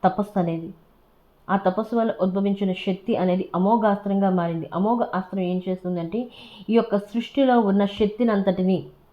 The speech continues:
ఈ సృ-, ఈ సృష్టిలో ఉన్న శక్తిని అంతటిని లాక్కుంటుంది అమోఘాస్త్రం అనేది. కాంతిని, ప్రకాశాన్ని శోషిస్తుంది, ప్ర-, లాక్కుంటుంది. అది ఎంతటి ప్రకాశమైనా, సూర్యుని యొక్క ప్రకాశమైనా సరే.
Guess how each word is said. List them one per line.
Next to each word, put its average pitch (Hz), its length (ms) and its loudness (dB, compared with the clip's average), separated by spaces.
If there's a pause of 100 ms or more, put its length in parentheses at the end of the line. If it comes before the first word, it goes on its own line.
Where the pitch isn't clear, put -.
(1400)
ఈ 196 80 2
సృ-, 208 320 -2
ఈ 202 160 2
సృష్టిలో 208 440 -2
ఉన్న 208 440 0
శక్తిని 220 460 0
అంతటిని 233 300 2
లాక్కుంటుంది 185 640 2
అమోఘాస్త్రం 175 580 0
అనేది. 147 320 -8 (2000)
కాంతిని, 226 440 4
ప్రకాశాన్ని 233 600 4
శోషిస్తుంది, 180 640 -2
ప్ర-, - 420 -6
లాక్కుంటుంది. 175 600 0 (1300)
అది 185 160 2
ఎంతటి 190 340 2
ప్రకాశమైనా, 190 560 0
సూర్యుని 202 300 0
యొక్క 208 140 -2
ప్రకాశమైనా 185 640 0
సరే. - 260 -8